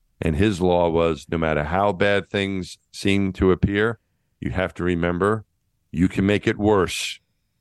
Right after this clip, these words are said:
And so, you know, we, we get strike one, "Oh, I made this mistake," but that's usually the indication of, "Let's, let's slow down, let's get help, let's fess up."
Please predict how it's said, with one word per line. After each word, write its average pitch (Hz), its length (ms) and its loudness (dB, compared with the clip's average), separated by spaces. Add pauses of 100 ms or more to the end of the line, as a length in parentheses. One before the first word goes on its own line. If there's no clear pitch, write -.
(220)
And 98 160 0
so, 104 160 2
you 101 140 2
know, 120 100 4
we, 113 160 2
we 117 160 0
get 131 200 0
strike 131 400 -2
one, 135 280 2
"Oh, 127 160 2
I 117 60 2
made 113 220 -2
this 110 180 -6
mistake," 110 440 0
but 101 100 2
that's 101 220 0
usually 123 340 2
the 104 140 2
indication 101 540 0
of, 85 40 -2
"Let's, - 300 -2
let's 92 180 0
slow 110 260 2
down, 113 360 0
let's 95 220 -2
get 92 220 0
help, 101 300 0
let's 87 200 -2
fess - 360 -2
up." 110 280 0